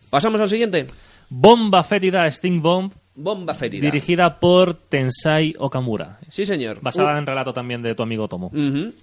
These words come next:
Speaker 1: Y, pues, Tensai Okamura es un señor, pues, que aunque el nombre no es muy conocido, pues hay que decir que es que ha participado en una cantidad de producciones prestigiosas verdaderamente bestial. Estamos hablando de que ha participado en Cowboy Vivo,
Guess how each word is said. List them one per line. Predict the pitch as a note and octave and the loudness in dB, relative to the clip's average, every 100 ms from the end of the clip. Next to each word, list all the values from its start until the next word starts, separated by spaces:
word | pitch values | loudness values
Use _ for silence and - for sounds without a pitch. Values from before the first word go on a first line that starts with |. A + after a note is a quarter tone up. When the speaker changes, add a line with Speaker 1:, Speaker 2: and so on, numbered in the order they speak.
| - | -10
Speaker 1:
Y, | F#3 A3 A3+ A3+ A3+ | -6 -4 -4 -4 -4
pues, | E3 B2+ - - - | -6 -6 -8 -10 -6
Tensai | C3+ B2 C3 B2+ | -6 -4 -2 -4
Okamura | B2 B2+ D3 | -4 -6 -4
es | D3+ | -6
un | D3 | -6
señor, | C#3+ D3+ G3+ A3+ | -6 -4 -2 -4
pues, | A3+ C#3 - | -6 -8 -8
que | - B2+ | -6 -4
aunque | B2+ B2+ A#2+ B2 | -4 -6 -6 -6
el | C3 | -4
nombre | G3+ G3 F#3 | -6 -6 -6
no | F#3+ | -6
es | |
muy | G3 | -6
conocido, | F#3+ G3 F#3+ G3 F3+ F#3+ | -4 -4 -4 -4 -6 -8
pues | D3+ | -8
hay | C3 | -4
que | D3+ | -2
decir | D3 D3+ D#3+ - _ _ | -2 -2 -4 -8 _ _
que | - | -6
es | D3 | -4
que | - | -2
ha | D3 | 0
participado | D3+ D3+ D3+ D#3 D#3+ D#3 D#3+ - | -2 -2 -4 0 2 2 0 -2
en | C#3 C3 | -2 -2
una | C#3+ D#3 | -4 -4
cantidad | D3+ D3 D3 | -6 -6 -6
de | D3 | -6
producciones | C#3+ C#3+ C3+ - D3 C#3 | -6 -6 -6 -6 -6 -6
prestigiosas | C#3+ - B2+ C3+ D#3 | -8 -8 -8 -6 -4
verdaderamente | D3+ A#2+ A#2 A#2 A#2+ A2+ | -4 -4 -4 -6 -6 -6
bestial. | A2 - E3+ C3+ | -6 -4 -2 -2
Estamos | - C3 C3 | -4 -8 -6
hablando | C3+ C3+ D3 | -6 -4 -4
de | C3+ | -6
que | B2 | -6
ha | |
participado | A#2 A2+ A2+ A2+ A2 | -10 -10 -10 -8 -8
en | A2 | -8
Cowboy | G#2+ A2 A#2 | -8 -8 -4
Vivo, | F3+ E3 | -2 -2